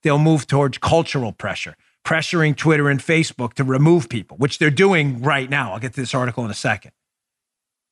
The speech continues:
When they can't do that, they will move down the value chain and get websites wiped out. Go to places like wordpress dot com and try to pressure them to wipe out websites. "Oh, Dan, this isn't happening. Oh, I'm not done. I'm gonna get this piece in a second.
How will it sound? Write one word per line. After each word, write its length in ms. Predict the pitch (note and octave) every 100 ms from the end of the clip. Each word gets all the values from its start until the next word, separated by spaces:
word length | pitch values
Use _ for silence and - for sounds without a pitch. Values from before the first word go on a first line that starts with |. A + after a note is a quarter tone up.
| _ _ _ _ _ _ _ _ _ _ _ _ -
When 200 | E3 E3
they 120 | D#3+
can't 420 | - F#3+ A3 F3+
do 220 | G3+ F#3
that, 420 | E3 G#3+ D3+ E2 _ _ _ _ _ -
they 120 | E3+
will 200 | D#3+ D#3+
move 400 | E3 G3 G3 D3
down 260 | F#3 F3
the 80 | E3+
value 420 | D3 E3 F3+ F3
chain 300 | B2 - A#2+
and 80 | C3
get 240 | D3 - C#3+
websites 680 | F#3+ F3+ - C#3 A#2+ -
wiped 360 | C#3 A#2 A2+ -
out. 240 | F#2+ D2 _ _ _ _ _ _
Go 160 | E3+ D#3+
to 60 | C#3+
places 400 | D#3+ D3+ C#3+ C#3+
like 160 | B2+
wordpress 520 | D#3+ E3 B2+ D#3 C#3
dot 280 | - C#3 C3+
com 240 | D#3 D#3 D3
and 100 | B2+
try 140 | C3
to 80 | A#2+
pressure 360 | - D#3+ -
them 180 | D3+ D3+
to 60 | C3+
wipe 220 | C3+ C3
out 140 | C#3
websites. 260 | C#3+ C#3+ D3
"Oh, 320 | F#3+ C#3 D3
Dan, 240 | C#3+ E3 C#3+
this 140 | C3
isn't 200 | C#3+ B2
happening. 300 | B2 D3 E3
Oh, 140 | A#3
I'm 100 | C4+
not 180 | C#4 D4
done. 220 | D4 C#4+
I'm 80 | G3+
gonna 140 | A3+ A3+
get 140 | A#3
this 120 | A3
piece 260 | - A3+ -
in 80 | F3
a 40 |
second. 460 | - G#3 G3+ F#2